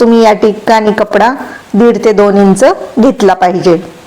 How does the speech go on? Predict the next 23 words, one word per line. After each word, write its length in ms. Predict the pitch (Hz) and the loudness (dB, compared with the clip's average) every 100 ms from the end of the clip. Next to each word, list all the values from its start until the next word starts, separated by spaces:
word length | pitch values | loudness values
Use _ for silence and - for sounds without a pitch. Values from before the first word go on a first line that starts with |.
| - - - - - - - - | -20 -20 -20 -20 -20 -20 -14 -10
आता 180 | 247 359 | -4 -2
कमरेपासून 920 | 370 302 247 277 311 320 - 277 269 | 0 0 2 2 2 -2 0 2 2
बघा, 240 | 262 220 | 2 0
जेवढा 500 | 214 214 202 190 254 269 233 - - - | 0 0 0 2 2 0 -4 -8 -10 -2
दोन 360 | 214 269 277 | 2 2 2
मीटर 300 | 269 - 254 | 0 2 2
आहे 320 | 254 233 202 208 - - - | 2 0 0 0 -4 -18 -6
तर 60 | 240 | -6
पूर्ण 640 | - - 285 311 320 330 320 | -6 -4 0 2 2 2 2
मी 240 | 311 349 466 - - 226 | 2 0 -4 -10 -2 2
जेवढा 280 | 226 240 | 2 2
कपडा 320 | 269 262 254 247 | 0 -2 0 -2
घेर 320 | 202 233 220 | 2 2 2
येतो 280 | 233 180 190 | 0 2 0
तेवढा 380 | 196 196 190 214 | 0 0 2 2
घेतलेला 520 | 240 233 208 202 202 | 0 0 2 2 2
आहे. 320 | 202 202 185 196 - - - - - - - - - - - - - - - - | 2 0 -2 -2 -10 -20 -20 -20 -20 -20 -20 -20 -20 -20 -20 -20 -20 -20 -16 -2
पूर्ण 300 | 233 254 262 | 0 2 0
खालपर्यंत 600 | 262 214 202 208 208 202 | 0 -4 -2 0 0 0
आपण 220 | 202 247 302 - - | -2 -2 -6 -8 -8
लाईन 360 | - 233 233 208 | 0 2 2 0
मारून 340 | 190 180 185 | 0 0 0
घेतली. 340 | 175 175 185 | 0 0 -2